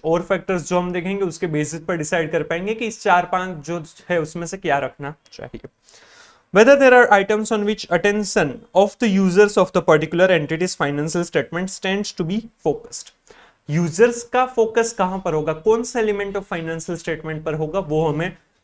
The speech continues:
कंसीडर करना है और उसके बेसिस पर उसे हम बेंचमार्क कंसीडर करेंगे और उसमें परसेंटेज अप्लाई करके मटेरियलिटी डिसाइड करेंगे। For example, for the purpose of evaluating financial performances, users may tend to focus on profit, revenue और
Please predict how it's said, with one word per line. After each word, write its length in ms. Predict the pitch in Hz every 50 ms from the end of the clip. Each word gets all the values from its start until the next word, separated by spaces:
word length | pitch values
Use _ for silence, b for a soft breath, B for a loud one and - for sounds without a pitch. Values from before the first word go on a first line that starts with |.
| _ -
कंसीडर 420 | 160 151 156 151 175 160 160 151 147
करना 240 | 160 147 156 175
है 60 | 202 247
और 160 | 247 220 202
उसके 240 | - - - 220 220
बेसिस 380 | 175 185 175 151 180 196 190
पर 140 | - - 156
उसे 300 | 147 165 175 - - 214
हम 140 | 208 208 202
बेंचमार्क 520 | 180 180 175 175 - - 190 180 185 180 -
कंसीडर 380 | - 156 151 156 165 160 165 160
करेंगे 320 | 156 160 151 165 185 220
और 120 | 240 208 180
उसमें 220 | 175 - 185 180
परसेंटेज 500 | 180 - 165 151 196 190 185 185 175 165
अप्लाई 240 | 156 160 156 151 151
करके 240 | 151 165 165 - 233
मटेरियलिटी 640 | 226 165 143 139 139 135 139 139 139 147 147 202 190
डिसाइड 400 | 170 147 - - 135 180 202 - _ _
करेंगे। 340 | 127 113 117 120 - 117 - - _ _ _ _ B B B B B B B B B B _ -
For 120 | 233 233 214
example, 540 | 156 147 170 156 160 160 156 202 262 285 285 - - _ _ - 202
for 140 | 208 202 - 220
the 80 | 220 220
purpose 460 | 220 226 226 233 233 277 269 269 294
of 120 | 277 277 -
evaluating 560 | 226 202 190 202 202 202 214 202 226 214 220 214
financial 520 | - 180 170 180 185 190 190 226 202 202 -
performances, 760 | 160 - - 175 170 175 185 190 190 185 220 226 220 - -
users 440 | 165 170 170 160 165 208 208 208 220
may 180 | 214 208 202 202
tend 200 | 185 175 175 175 180
to 40 | 185
focus 340 | - 185 170 - 165 - 196
on 160 | 196 190 190
profit, 380 | - 139 143 - 160 147 156 -
revenue 300 | 151 143 147 151 151 165
और 180 | 175 196 202